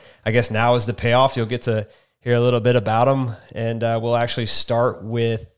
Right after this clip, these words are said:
Kevin's race. So in case you forgot, Kevin ran a one hundred mile fundraising event to benefit Fuck Cancer. And so, uh, Kevin, how'd it go, man?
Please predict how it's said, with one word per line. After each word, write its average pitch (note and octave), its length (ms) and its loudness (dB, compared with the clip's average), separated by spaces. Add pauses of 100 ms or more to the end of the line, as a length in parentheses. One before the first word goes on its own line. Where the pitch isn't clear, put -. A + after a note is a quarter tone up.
(200)
Kevin's D#3+ 420 -2
race. A2 480 -4 (280)
So A#2 160 -6
in A2+ 440 -6
case - 320 -8
you A2+ 240 -8
forgot, A2+ 800 -6
Kevin A#2 360 0
ran A#2 520 0 (360)
a A2 160 -2
one G#2+ 260 -4
hundred C#3+ 420 -2
mile A#2 400 2
fundraising A2+ 580 -2
event G#2+ 380 -4
to A2+ 100 -6
benefit A2+ 460 -6
Fuck B2 240 -2
Cancer. A#2+ 580 -2 (600)
And G#2+ 180 -10
so, A2+ 240 0
uh, A2+ 220 0
Kevin, B2+ 340 -2
how'd G#2+ 240 -4
it G#2+ 60 -6
go, A#2 240 0
man? G#2+ 280 -6